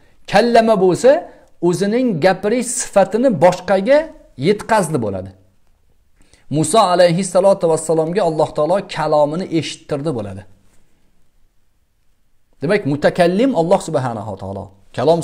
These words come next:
sifatiga, e, haqli bo'lgan zot. Lekin va in uxtulifat fi ma'iyatihi.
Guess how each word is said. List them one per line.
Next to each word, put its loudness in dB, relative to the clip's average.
sifatiga, -6
e, -10
haqli -4
bo'lgan -6
zot. -12
Lekin 2
va 6
in 2
uxtulifat 0
fi -4
ma'iyatihi. -2